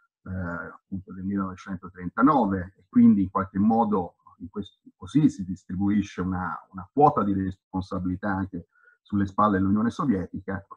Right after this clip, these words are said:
Questo per quanto riguarda la dimensione europea internazionale in cui si colloca questa dichiarazione. Dall'altro lato ovviamente c'è un, una dimensione interna tedesca, eh, ci sono delle forze in Germania come l'A F D, forze della, della nuova destra tedesca,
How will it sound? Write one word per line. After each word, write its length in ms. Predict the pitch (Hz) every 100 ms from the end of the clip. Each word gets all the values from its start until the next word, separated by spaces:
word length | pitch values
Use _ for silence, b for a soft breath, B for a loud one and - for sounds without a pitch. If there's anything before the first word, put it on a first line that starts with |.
| _ _
Questo 320 | 139 127 113
per 160 | 104 98
quanto 260 | 107 95
riguarda 360 | 95 104 107 101
la 60 |
dimensione 440 | 90 95 95 143 135
europea 280 | 92 95 95
internazionale 800 | 90 90 92 - 127 101 87
in 80 | 92
cui 100 | 98
si 140 | 95 90
colloca 640 | 117 107 95 90 87 87 - b _
questa 280 | - 123 104
dichiarazione. 600 | 98 120 190 - 110 101
Dall'altro 480 | - - - - 143
lato 260 | 95 92
ovviamente 600 | 101 233 - 92 90 - 87
c'è 180 | -
un, 300 | 104 95 92 87 85 - _ _ _
una 180 | 113
dimensione 840 | 101 101 98 95 113 110 101 90 82
interna 720 | 95 90 127 135 104 95 87 -
tedesca, 720 | 95 139 113 - - 85 - _ _ _
eh, 440 | 92 92 92 87 -
ci 100 | 90
sono 300 | 104 104 95
delle 440 | 95 92 87 87
forze 1080 | _ 240 254 - - - - 85 - - - 98
in 120 | 90
Germania 600 | 98 92 113 135 120 92
come 240 | 101 92
l'A 160 | 90 92
F 60 | 92
D, 300 | 123 147 -
forze 320 | 101 98 95
della, 320 | 90 90 87
della 200 | 87 85
nuova 340 | 95 123 127 98
destra 340 | 98 95 104
tedesca, 680 | 101 131 90 85 _ -